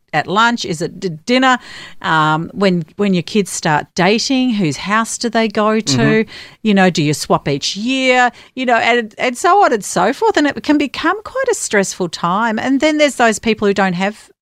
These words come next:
Speaker 1: family
Speaker 2: Yeah.
Speaker 1: around.
Speaker 2: Yeah.
Speaker 1: And so we've had a tradition that on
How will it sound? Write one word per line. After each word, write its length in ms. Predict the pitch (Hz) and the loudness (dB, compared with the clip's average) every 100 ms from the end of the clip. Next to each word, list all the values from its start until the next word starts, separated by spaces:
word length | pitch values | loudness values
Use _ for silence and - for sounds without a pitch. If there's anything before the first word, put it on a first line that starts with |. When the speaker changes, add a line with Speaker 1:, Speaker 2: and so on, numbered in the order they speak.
| _ - | _ -4
Speaker 1:
family 560 | 233 190 170 - 156 - | -2 -2 -6 -10 -14 -6
Speaker 2:
Yeah. 280 | 139 139 127 - | 0 0 -2 -2
Speaker 1:
around. 680 | 175 175 202 208 156 185 | 0 2 2 0 0 -4
Speaker 2:
Yeah. 100 | 139 151 - _ 202 | -4 -6 -14 _ 0
Speaker 1:
And 360 | 214 214 214 | 2 2 0
so 560 | - 233 214 208 208 202 _ _ _ _ _ _ _ _ - | 0 2 4 6 4 2 _ _ _ _ _ _ _ _ -2
we've 280 | 240 269 220 | 2 2 0
had 220 | 233 208 | 0 2
a 60 | 185 | 0
tradition 840 | - 180 180 - 180 165 170 170 | -4 -2 -2 0 -2 -2 -6 -4
that 260 | 196 180 - - | 0 0 0 -4
on 520 | 180 175 170 170 | 0 0 0 -4